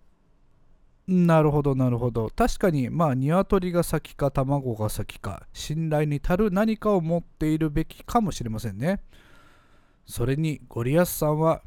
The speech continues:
みんなから信頼されているからいいですけど、自分なんてどうやったら多くの人に好きになってもらえるかなんてわかりません。うんうん。では、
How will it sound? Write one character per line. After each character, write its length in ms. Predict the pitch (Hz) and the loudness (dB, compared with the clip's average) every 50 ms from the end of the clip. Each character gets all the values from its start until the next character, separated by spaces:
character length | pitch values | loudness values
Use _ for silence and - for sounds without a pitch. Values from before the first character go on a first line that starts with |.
| - - | -14 -10
み 160 | 117 123 143 | -6 -4 -4
ん 80 | 160 180 | -2 0
な 120 | 220 208 | 0 0
か 140 | - 180 143 | 0 0 0
ら 80 | 120 120 | 0 -2
信 300 | - - - 165 175 185 | -2 -2 -4 -4 -2 0
頼 160 | 190 185 185 | 0 0 0
さ 160 | - - 175 | 0 -2 -2
れ 100 | 165 175 | -2 -2
て 120 | 170 180 175 | -2 -2 -2
い 80 | 175 | 0
る 100 | 175 185 | 0 0
か 120 | - 185 175 | 0 0 0
ら 80 | 135 | 0
い 120 | 120 123 123 | 0 -4 -4
い 20 | |
で 120 | 117 113 | -4 -6
す 80 | 107 - | -6 -6
け 100 | - 107 | -6 -6
ど、 220 | 113 135 143 - - - - - - _ _ - | -4 -6 -6 -6 -10 -20 -20 -20 -20 _ _ -16
自 180 | 95 101 113 123 | -14 -10 -4 0
分 240 | 165 202 220 214 | 2 2 2 2
な 120 | 208 202 196 | 2 0 0
ん 80 | 175 | 0
て 200 | - - 104 101 | -4 -8 -14 -10
ど 220 | 104 117 151 202 220 | -4 -2 0 2 4
う 60 | 208 | 4
や 80 | 175 131 | 2 0
っ 20 | |
た 180 | - - - 120 | -2 -6 -6 -6
ら 80 | 113 110 | -4 -2
多 180 | 120 165 185 170 | -2 -2 -2 -4
く 100 | - 127 | -4 -6
の 80 | 113 110 | -6 -6
人 200 | - - - 131 | -8 -6 -6 -4
に 120 | 110 107 | -4 -4
好 100 | - - - | -6 -8 -8
き 120 | - 175 | -8 -6
に 80 | 160 139 | -4 -4
な 100 | 127 123 | -4 -6
っ 40 | - | -6
て 140 | - 110 | -6 -8
も 160 | 104 107 110 113 | -8 -6 -4 -4
ら 120 | 127 139 | -2 -2
え 60 | 147 | -2
る 80 | 143 139 | -4 -4
か 140 | - 135 113 | -4 -4 -6
な 80 | 107 | -6
ん 80 | 101 - | -8 -10
て 80 | 104 | -10
わ 100 | 104 113 | -10 -6
か 80 | - 139 | -2 0
り 80 | 165 185 | 2 2
ま 140 | 190 185 | 2 2
せ 100 | 170 190 | 2 2
ん。 140 | 147 101 - - _ _ _ _ _ _ _ _ _ - - - - - - - - - _ _ _ _ _ - | 0 -2 -6 -12 _ _ _ _ _ _ _ _ _ -20 -20 -20 -20 -20 -20 -20 -20 -20 _ _ _ _ _ -2
う 80 | 180 | 0
ん 300 | 202 185 170 143 123 131 | 2 4 4 2 2 2
う 80 | 165 175 | 2 0
ん。 160 | 131 101 - - - - - _ - - _ _ _ - 175 | 0 -2 -4 -10 -20 -20 -20 _ -20 -20 _ _ _ -10 -2
で 140 | 196 277 | 0 2
は、 160 | 254 180 156 | 2 2 2